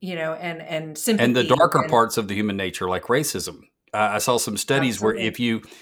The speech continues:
Speaker 2: if you give the bots the false information that breeds racism, it becomes intelligent but ignorant, and
Speaker 1: Mm-hmm.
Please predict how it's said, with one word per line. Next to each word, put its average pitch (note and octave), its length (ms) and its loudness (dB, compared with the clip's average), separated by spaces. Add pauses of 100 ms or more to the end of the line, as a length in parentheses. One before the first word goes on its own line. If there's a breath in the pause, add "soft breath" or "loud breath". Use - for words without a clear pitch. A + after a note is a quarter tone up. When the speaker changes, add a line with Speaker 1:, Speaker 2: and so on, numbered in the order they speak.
(140)
Speaker 2:
if A#2 200 -4
you A2+ 80 -2
give A2+ 560 -2
the G#2+ 440 -2
bots A2 640 0
the G#2 180 -4
false - 480 -2
information G2+ 720 -4
that G#2 280 -2
breeds G#2+ 440 -6
racism, F2+ 720 -4 (640 soft breath)
it A#2 160 0
becomes A2 640 0 (160)
intelligent A2+ 800 0
but A2+ 180 0
ignorant, B2 580 -6 (640 soft breath)
and A2 400 0
Speaker 1:
Mm-hmm. - 160 -12